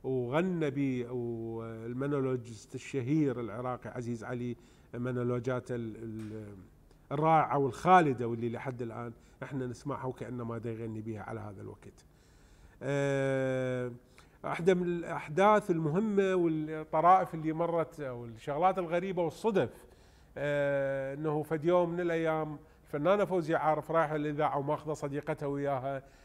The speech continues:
ف، آه، مدير الإذاعة بذاك الوقت، آه، الأستاذ عبد الجبار ولي، هذا الحكي ألف وتسعمية واثنين وستين، آه، سمع صوت صديقة فوزية عارف وأعجب بيه وقال: "صوت إذاعي رخيم و-، و-، وجاهز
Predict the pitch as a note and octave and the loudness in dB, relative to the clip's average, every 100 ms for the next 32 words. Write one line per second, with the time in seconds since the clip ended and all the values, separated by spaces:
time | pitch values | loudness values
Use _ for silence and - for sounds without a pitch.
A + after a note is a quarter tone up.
0 | - - D#3+ D3 C#3 C3+ B2+ - - - | -20 -10 -2 0 0 -2 -4 -12 -20 -14
1 | B2+ B2+ C3 - - - D3 C3+ G#3+ A3+ | -10 -10 -12 -18 -20 -8 0 6 6 6
2 | G3+ F#3 F3 F#3+ F3+ E3+ E3+ E3+ E3 D3+ | 6 6 6 2 2 0 -2 -2 -4 -4
3 | - C3+ B2+ B2 A#2+ B2 B2 A#2+ - - | -6 -6 -4 -6 -8 -10 -12 -14 -20 -20
4 | - - C3+ C3+ D#3+ C3+ C#3 C3+ A#2+ C#3+ | -20 -14 -10 -4 -2 -2 -4 -6 -4 2
5 | E3 G#3 F#3 F#3+ E3 C#3+ C3+ - - B2+ | 6 6 8 6 4 -2 -6 -18 -10 -6
6 | C3+ B2+ D3 - D3+ C#3+ C#3+ - C3 D3+ | -4 -4 -6 -6 -6 -6 -8 -8 -4 -2
7 | D3+ D3+ E3+ D#3 D#3 C3+ D3 C3+ B2+ - | -2 0 0 0 -4 -6 -4 -4 -4 -10
8 | - - - - - B2+ - G3 G3 A#3+ | -20 -20 -20 -18 -12 -8 0 2 2 2
9 | A#3 A#3 G3 F#3+ F#3+ F3+ - E3 D3+ D#3+ | 2 2 0 0 0 -2 0 -2 2 2
10 | B2 D3 C#3+ C#3+ - - - - - B2+ | 4 4 4 0 -6 -20 -20 -20 -8 0
11 | D3 E3+ G3+ D#3 F#3 C#3+ C3 B2+ B2 C3 | 2 4 4 2 -2 -2 -2 -4 -8 -6
12 | F#3 G3+ G3 D#3+ F3 F#3+ E3+ - F3 E3+ | -4 -2 -2 4 4 4 0 -2 -4 -4
13 | D3 A#2 A#2 A#2+ A#2 A2+ A2+ G#2+ - B2 | -6 -8 -8 -10 -10 -12 -14 -16 -14 4
14 | E3 G#3+ G3+ C3 - | 10 10 8 0 -6